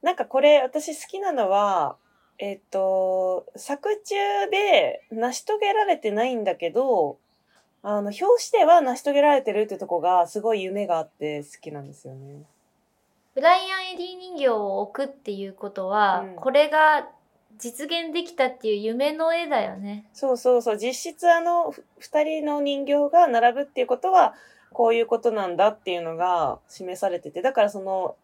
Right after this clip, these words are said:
Speaker 1: 読み終えて、あの一連の感動的なその兄弟のストーリーを読み終えた時に、もう一度この三十巻の表紙を、あの、見つめると、やっぱちょっと胸にくるものがありますね。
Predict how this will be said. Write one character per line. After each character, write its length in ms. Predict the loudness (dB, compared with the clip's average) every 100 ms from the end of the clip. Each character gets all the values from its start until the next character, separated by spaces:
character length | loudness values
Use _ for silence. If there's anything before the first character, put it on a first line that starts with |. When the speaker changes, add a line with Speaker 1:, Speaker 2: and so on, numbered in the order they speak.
| _ -4
Speaker 1:
読 180 | -2
み 140 | 0 2
終 160 | 4
え 60 | 4
て、 160 | 2 0
あ 80 |
の 120 | 0 -4
一 260 | -4 -2
連 260 | 0 0 -4
の 220 | -8 -12 _ _ _
感 260 | -6 -4 2
動 180 | 2 2
的 240 | -2 -4
な 140 | -6
そ 100 | -6
の 80 | -8
兄 120 | -2
弟 240 | 2 2 0
の 100 | -6
ス 60 |
ト 120 | -10 -10
ー 40 |
リ 60 | -8
ー 20 |
を 20 | -8
読 140 | -4
み 120 | -2
終 140 | -2 -2
え 40 |
た 120 | -2
時 280 | -6 -10 -10
に、 400 | -6 -4 -6 -8 _ _ _
も 100 | -8
う 20 |
一 140 | -6 -6
度 100 | -4
こ 100 | -6
の 80 |
三 180 | -8 -8
十 120 | -8
巻 180 | -4 -4
の 80 | -4
表 340 | -8 -8 -8
紙 120 | -8 -2
を、 380 | 0 2 0 -2 _ _ _ _
あ 140 | -12 -10
の、 120 | -8
見 140 | -10
つ 120 | -12 -10
め 120 | -8
る 140 | -8
と、 240 | 0 2 2
や 80 |
っ 40 | -2
ぱ 80 | -8
ち 80 | -10
ょ 40 |
っ 20 |
と 140 | -10 -8
胸 300 | -8 -6 -6
に 140 | -10
く 140 | -10
る 120 | -10 -10
も 120 | -14
の 120 | -14
が 60 | -14
あ 40 |
り 80 | -16
ま 140 | -18
す 120 | -20 -20
ね。 260 | -20 -20